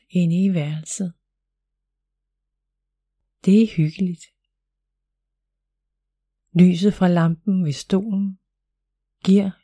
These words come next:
lige det perfekte lys. Mormor sætter sig i lænestolen.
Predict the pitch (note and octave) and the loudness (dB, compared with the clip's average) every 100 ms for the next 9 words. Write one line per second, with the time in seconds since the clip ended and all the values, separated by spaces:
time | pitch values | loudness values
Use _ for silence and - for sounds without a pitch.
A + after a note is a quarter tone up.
0 | _ F3+ E3+ F3 F3+ G3 G#3+ _ - G#3+ | _ -2 0 0 -2 -4 -10 _ -4 -2
1 | A3 - D#3+ - - F#3+ E3 D#3 - - | -4 -4 -6 -4 -4 -4 -4 -10 -18 -20
2 | _ _ _ _ _ _ _ _ _ _ | _ _ _ _ _ _ _ _ _ _
3 | _ _ _ _ _ _ _ _ _ _ | _ _ _ _ _ _ _ _ _ _
4 | _ _ _ _ _ _ _ F3+ F#3 G3 | _ _ _ _ _ _ _ 4 4 4
5 | G#3+ A#3 A#3+ - - - E3 E3+ F#3 - | 2 0 -2 -8 -16 -4 -2 -2 -4 -2
6 | G#3+ G3+ F3 C#3+ C3+ D#3+ - E3 G3+ D#3+ | 0 0 0 -4 -6 -10 -8 -8 -6 -10
7 | D#3+ | -12